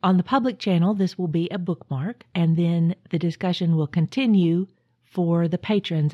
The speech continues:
as a bonus podcast, which is one of the goodies I try to give the patrons as a thank you for their support of keeping this podcast on the air. On most podcasts, you would hear something like, "And now a message from our sponsors."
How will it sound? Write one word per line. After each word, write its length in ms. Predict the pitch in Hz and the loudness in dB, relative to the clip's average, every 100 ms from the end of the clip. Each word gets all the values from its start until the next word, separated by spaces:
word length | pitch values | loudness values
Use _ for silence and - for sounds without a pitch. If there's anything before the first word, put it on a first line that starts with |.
| - | -2
as 180 | 170 160 | -2 0
a 140 | 160 | -2
bonus 520 | 151 202 202 165 147 - - | 0 2 4 2 0 -10 -6
podcast, 540 | 156 147 156 127 - - | -6 -4 -8 -8 -14 0
which 160 | 220 208 | 2 4
is 100 | 196 | 2
one 180 | 202 214 | 4 2
of 140 | 185 | 2
the 80 | 190 | 0
goodies 460 | 156 180 175 165 - | 2 2 2 0 -2
I 100 | 160 | -4
try 320 | - 165 160 | -2 -2 -2
to 540 | - 160 156 151 151 147 - _ | -4 -2 -2 -2 -6 -8 -16 _
give 180 | 190 170 | 0 0
the 80 | 170 | 0
patrons 540 | - 156 - 160 160 | -2 -2 0 -2 -2
as 180 | 160 151 | 0 -2
a 80 | 151 | -2
thank 340 | 180 180 180 | 0 0 0
you 140 | 180 170 | -2 -2
for 180 | 170 | -2
their 200 | 156 156 | -2 0
support 580 | 143 165 - 147 143 - _ _ _ _ _ _ 156 | -2 -8 -6 -2 -2 -4 _ _ _ _ _ _ -6
of 140 | 151 | -4
keeping 340 | - 165 170 | -4 -2 0
this 160 | 156 156 | 0 -4
podcast 640 | - 139 151 - 139 147 - | -8 -8 -8 -10 -12 -12 -12
on 200 | 135 131 | -8 -4
the 160 | 139 196 | -4 -6
air. 320 | 262 185 - _ _ - | -8 -10 -12 _ _ -2
On 160 | 180 | 2
most 260 | 190 214 - | 2 2 -2
podcasts, 560 | 190 175 - 180 180 175 | -6 -4 -4 -6 -6 -6
you 120 | 170 | -4
would 100 | 156 | -4
hear 300 | - 170 170 | -4 -4 -4
something 440 | - 170 175 165 | -2 -2 -2 -2
like, 380 | 165 160 156 - _ _ 170 | -2 -2 -4 -8 _ _ -2
"And 140 | 156 | 0
now 320 | 185 294 302 | 0 0 -2
a 60 | 180 | 0
message 420 | 185 208 208 185 | 0 0 -2 -6
from 220 | - 165 | -4 -2
our 100 | 156 | -2
sponsors." 680 | 156 - 147 147 135 107 - | -4 -8 -4 -4 -6 -12 -14